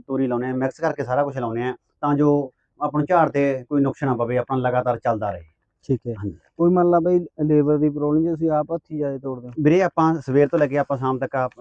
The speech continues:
Speaker 1: ਆਪ ਕੰਮ ਕਰਦੇ ਹਾਂ। ਆਪਣੇ ਦੋ ਮੁਲਾਜ਼ਮ ਵੀ ਨਾਲ ਰੱਖੇ ਹੋਏ ਆ,
Speaker 2: ਠੀਕ
Speaker 1: ਕਿਉਂਕਿ
Speaker 2: ਹੈ।
Speaker 1: ਆਪਣੇ ਕੋਲ ਝੋਨਾ ਵੀ ਹੈ ਨਾਲ, ਮੂਲੀ ਕਪਾਹ ਵੀ ਲੱਗਿਆ ਹੋਇਆ ਹੈ,
Speaker 2: ਠੀਕ ਹੈ।
Speaker 1: ਤੇ ਉਹਦਾ ਕਰਕੇ ਚਾਰ ਕਿੱਲੇ ਸਬਜ਼ੀ ਕਰਕੇ ਅਸੀਂ ਤਿੰਨ ਜਾਣੇ ਤੜਕੇ ਤੋਂ ਲੈ ਕੇ ਸ਼ਾਮ ਤੱਕ ਇਹਦੇ ਵਿੱਚ ਹੀ ਹੁੰਦੇ ਆ।
Speaker 2: ਮੰਨ ਲੈ ਕੱਦੂ ਤੋਂ, ਤੋਰੀ ਤੋਂ, ਜਾਲ ਦੇ ਉੱਪਰ ਲਾਈਏ, ਇਹ ਤੋਂ ਮੰਨ ਲੈ ਪੂਰੇ ਸੰਤੁਸ਼ਟ ਹੋ, ਅਹ,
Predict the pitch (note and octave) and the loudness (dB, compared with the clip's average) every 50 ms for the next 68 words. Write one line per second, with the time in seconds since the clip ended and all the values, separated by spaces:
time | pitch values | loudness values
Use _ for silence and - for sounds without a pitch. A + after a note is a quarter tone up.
0 | C3 C3 B2+ B2 A2+ - B2 A#2+ A#2+ A#2 A#2+ A2+ B2 A#2+ B2 A#2 B2 C3 A#2+ G#2 | -2 0 0 0 0 -2 -2 -2 0 0 -2 0 0 -2 -2 -2 -2 -4 -2 0
1 | A#2 A#2+ A#2 A#2 A2 G#2+ G#2+ A2+ A#2+ B2+ B2 A#2+ A#2 A2+ G#2+ - - A#2 A2+ A2 | 2 2 2 2 0 0 0 0 0 0 0 0 -2 -4 -6 -12 -10 -6 -4 -4
2 | A2+ A2+ - _ _ _ - C3+ D3 D#3 D#3 E3 C3+ A2 D3 C#3+ C#3 C#3 - D#3 | -4 -4 -6 _ _ _ -4 0 0 2 2 2 0 0 0 -2 -2 0 0 2
3 | C#3 C3 B2+ C3 C#3 C#3+ C3+ C3+ C3 C3 B2+ B2+ - _ _ _ - C3 C3+ C#3 | 2 2 2 2 2 2 2 2 2 2 0 -2 -6 _ _ _ 2 4 6 6
4 | C3+ C3+ C3+ - C#3 C#3 D3 C#3 C#3 B2+ C3+ C3 B2 B2 B2+ B2 B2 A#2+ A#2 - | 6 4 2 2 2 4 4 4 2 4 4 2 4 4 2 2 0 0 -4 -6
5 | _ - C#3 B2+ B2+ B2 A#2+ C#3+ D3 D#3+ D#3 E3 E3+ E3 D#3 - D3+ D3 D3 C#3+ | _ -6 -6 -4 -4 0 0 2 4 4 4 2 2 2 0 0 0 -2 0 2
6 | D3 C#3 C#3 C3 C#3 C#3 C3 C3 B2+ B2+ B2+ C3 C3 B2+ C3 B2+ C3 A2 - C3 | 0 0 0 -2 -4 -4 -4 -4 -4 -4 -2 -2 -2 -2 -4 -6 -8 -6 -4 -2
7 | C3 C3 C3 B2+ C3 C3 B2+ A#2+ - - C#3+ C3 B2+ B2+ B2+ B2+ B2+ B2 A#2+ A#2 | 0 0 0 0 0 -2 -4 -6 -6 -4 -4 -2 -2 -2 -4 -2 -2 -2 -2 -4
8 | B2 A#2+ A#2 A2+ A2+ - A#2+ B2 B2 C3 B2 A2+ A2+ - A#2+ G#2+ F#2+ F2 F2 C#3+ | -4 -4 -4 -6 -8 -8 -8 -6 -4 -4 -6 -6 -8 -10 -10 -10 -10 -8 -4 -2
9 | D3+ D#3+ E3+ E3+ F3+ F3+ F3+ F3+ F3+ - _ _ _ _ _ _ - - C#3+ C#3 | 0 2 2 2 2 2 2 2 0 -2 _ _ _ _ _ _ 0 2 2 2
10 | C3+ D3+ D#3 D#3 D#3+ E3 D#3 D#3+ D#3 D#3 D3 D3 D3 D3+ D3+ D3 D3 C#3+ C#3 C3+ | 4 4 4 4 4 4 4 6 6 6 6 6 4 4 4 6 6 8 8 6
11 | C3 C#3+ C3+ - - C#3 C3+ C3+ C3+ C3+ C#3+ D3 D#3 D3 D3+ D3+ F3+ F3 E3 D#3 | 6 4 2 0 0 0 2 2 2 2 0 0 0 0 0 0 0 0 2 2
12 | D3 D3 D3 D3 D3 C#3+ D3 C#3+ C#3 D3+ D3+ - _ C#3 C3 D3+ D3 - - D#3 | 2 4 6 6 4 4 2 -2 0 0 0 0 _ -10 -6 -6 -6 -4 -2 -4
13 | C#3+ - - - - D3 C#3 | -4 -4 -4 -2 0 0 0